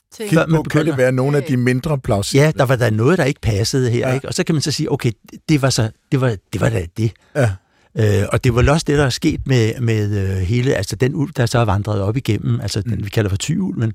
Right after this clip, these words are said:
Speaker 1: Mm.
Speaker 3: øh, den er vandret igennem Jylland og, og, og set, måske den ikke set,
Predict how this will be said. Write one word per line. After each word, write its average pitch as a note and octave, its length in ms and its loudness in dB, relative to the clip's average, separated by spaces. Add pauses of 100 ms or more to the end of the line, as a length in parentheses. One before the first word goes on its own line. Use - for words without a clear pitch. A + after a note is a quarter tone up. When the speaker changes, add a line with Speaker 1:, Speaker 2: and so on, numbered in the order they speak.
Speaker 1:
Mm. G#3 340 -4 (300)
Speaker 3:
øh, G#2+ 360 0 (300)
den C#3+ 140 2
er A#2 40 -2
vandret G#2 280 0
igennem B2+ 260 -2
Jylland B2 320 0
og, G2+ 260 -6
og, G2 200 -6 (140)
og F2 240 -4
set, - 340 0
måske F2+ 340 -2
den D#2+ 120 -4
ikke - 160 -8
set, - 260 -2